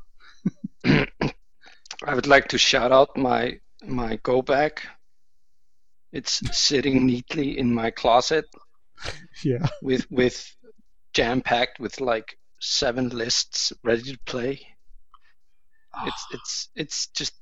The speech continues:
Speaker 1: it's sitting there. It's
Speaker 2: Hmm.
Speaker 1: so alone. It's just waiting for me to embrace it, go outside and meet the guys
Speaker 2: Yeah.
Speaker 1: and play. I miss you, buddy.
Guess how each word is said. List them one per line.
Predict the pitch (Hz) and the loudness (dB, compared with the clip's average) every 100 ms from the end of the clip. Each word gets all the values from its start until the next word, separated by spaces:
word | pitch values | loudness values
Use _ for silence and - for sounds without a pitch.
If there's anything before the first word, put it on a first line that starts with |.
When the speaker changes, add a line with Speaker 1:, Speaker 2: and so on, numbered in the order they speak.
| - - - - - - - | -20 -20 -20 -20 -20 -20 -8
Speaker 1:
it's | - | -2
sitting | - 220 156 | 0 2 2
there. | 104 95 - - - - - | 2 -2 -6 -14 -20 -16 -14
It's | - 139 | -6 -2
Speaker 2:
Hmm. | 120 170 | 0 2
Speaker 1:
so | 139 | 2
alone. | 113 101 98 104 - - - - - - - - - - - | 2 0 -4 -6 -12 -20 -20 -20 -20 -20 -20 -20 -20 -20 -18
It's | - | -12
just | - - | -12 -4
waiting | 151 160 165 | -2 2 0
for | 139 135 | 0 2
me | 127 135 139 139 - | 4 4 2 -2 -6
to | - 107 - - - 147 | -8 -10 -14 -20 -12 -8
embrace | 123 139 131 135 | -2 0 0 -2
it, | 131 - - - - - - - - - | -6 -10 -20 -20 -20 -20 -20 -20 -20 0
go | 165 139 | 4 6
outside | 127 120 - 120 107 110 110 | 4 2 -2 -2 -4 -6 -8
and | 107 110 | -6 -4
meet | 120 | -4
the | 127 | -6
guys | - 110 113 113 - - - - - - - | -6 -6 -6 -8 -10 -10 -18 -20 -20 -20 -16
Speaker 2:
Yeah. | 135 113 113 - | -12 -12 -14 -12
Speaker 1:
and | 131 | -10
play. | - 123 117 120 - - - - - - - - - - - - - - - - | -4 -4 -4 -6 -12 -20 -20 -20 -20 -20 -20 -20 -20 -20 -20 -20 -20 -20 -20 -8
I | 156 | 0
miss | 143 - | 0 0
you, | 120 | -2
buddy. | 117 107 107 | -6 -6 -8